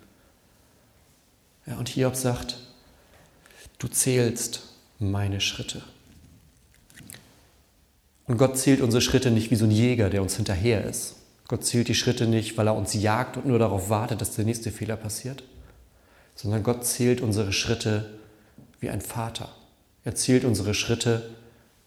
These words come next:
guckt unseren Weg und freut sich und ist in dem Moment da, in jedem Moment, aber ist dann vor allem da, um diesen Wechsel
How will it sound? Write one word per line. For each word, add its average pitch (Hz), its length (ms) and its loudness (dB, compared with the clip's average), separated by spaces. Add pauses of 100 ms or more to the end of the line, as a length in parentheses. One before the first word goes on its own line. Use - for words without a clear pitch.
(120)
guckt - 220 -4
unseren 104 320 2
Weg 110 260 0 (380)
und 113 140 -4
freut 175 320 0
sich 95 140 -2
und 104 120 -2
ist - 300 -4 (260)
in 117 140 0
dem 131 160 4
Moment 120 480 2
da, 107 320 0 (480)
in 113 120 0
jedem 123 260 2
Moment, 95 520 -2
aber 113 140 -2
ist 120 200 -4
dann 110 120 0
vor 120 180 -6
allem 113 280 0
da, 107 340 -2 (840)
um 107 240 0 (360)
diesen 110 280 2
Wechsel 107 500 2